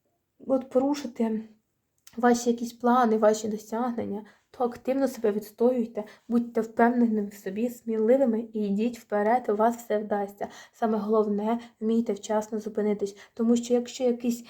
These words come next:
необдумані кроки зробите, ви можете самі собі нашкодити. У вас все обов'язково вдасться, я в вас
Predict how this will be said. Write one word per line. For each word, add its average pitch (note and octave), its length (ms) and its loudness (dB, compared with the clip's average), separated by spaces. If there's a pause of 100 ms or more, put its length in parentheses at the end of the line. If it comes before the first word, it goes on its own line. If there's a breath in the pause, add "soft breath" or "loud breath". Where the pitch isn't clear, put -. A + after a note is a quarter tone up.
(140 loud breath)
необдумані A3+ 680 2
кроки A3 360 0
зробите, A#3 520 -2 (260 loud breath)
ви A3+ 120 2
можете A#3 400 2
самі G#3+ 340 -4
собі G#3 260 -6
нашкодити. G3 680 -6 (300 loud breath)
У A3+ 80 -4
вас A3 240 0
все G#3+ 260 -2
обов'язково G3+ 500 -2
вдасться, G3+ 480 -2
я G3+ 180 -2
в G#3 40 -8
вас F#3 320 -8